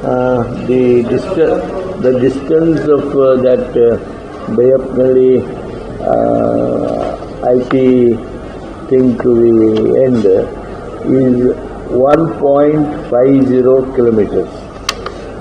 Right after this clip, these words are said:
ವಿಶ್ವ ಬ್ಯಾಂಕ್ ನೆರವಿನ ಜಲಭದ್ರತೆ ಮತ್ತು ವಿಪತ್ತು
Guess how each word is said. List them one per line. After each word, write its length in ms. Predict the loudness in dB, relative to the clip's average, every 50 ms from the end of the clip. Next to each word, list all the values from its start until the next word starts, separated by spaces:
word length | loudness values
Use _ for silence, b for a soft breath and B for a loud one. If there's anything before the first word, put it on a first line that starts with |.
| -16 -16 -16 -12 -10 -8 -8 -8 -8 -8 -10 -10 -12 -12 -14 -14 -14 -14 -14 -14 -12 -12 -12 -12 -12 -10 -8 -8 -8 -4 -2 -4 -2 -2 -4 -6 -8 -10 -6 -6 -6 -6 -6 -8 -10 -12 -14 -14 -14 -12 -12 -12 -12 -12 -12 -10 -10 -10 -10 -4 0 0
ವಿಶ್ವ 280 | 0 2 4 2 4
ಬ್ಯಾಂಕ್ 380 | 4 2 2 2 0 -2 0 0
ನೆರವಿನ 580 | 0 2 4 2 2 2 2 2 0 0 0
ಜಲಭದ್ರತೆ 920 | 0 0 0 2 2 2 2 2 0 0 0 0 0 0 0 0 0 2 2
ಮತ್ತು 580 | 2 2 0 -2 -2 0 0 2 2 4 2 2
ವಿಪತ್ತು 720 | 0 0 0 0 0 0 0 2 2 2 2 0 0 0